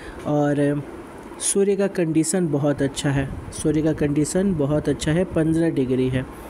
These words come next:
अब बस बा-, और स-, जो बुध हैं आपके वो उच्च के होके बैठे हैं, बुध का उच्च का होना भी बहुत अच्छा है, तीन नंबर और छः नंबर यानी कि जहाँ पे खुद है,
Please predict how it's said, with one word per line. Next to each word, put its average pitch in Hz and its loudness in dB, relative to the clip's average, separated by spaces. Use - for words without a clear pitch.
अब 151 -2
बस 202 -2
बा-, 160 2
और 170 2
स-, - -4
जो 170 0
बुध 180 0
हैं 202 2
आपके 190 0
वो 160 0
उच्च 170 2
के 165 0
होके 165 2
बैठे 151 0
हैं, 147 -2
बुध 180 0
का 185 -2
उच्च 170 0
का 180 0
होना 151 2
भी 160 4
बहुत 156 2
अच्छा 156 -2
है, 151 2
तीन 202 4
नंबर 196 2
और 160 2
छः 165 0
नंबर 139 0
यानी 147 4
कि 147 2
जहाँ 147 0
पे 147 0
खुद 139 0
है, 151 -2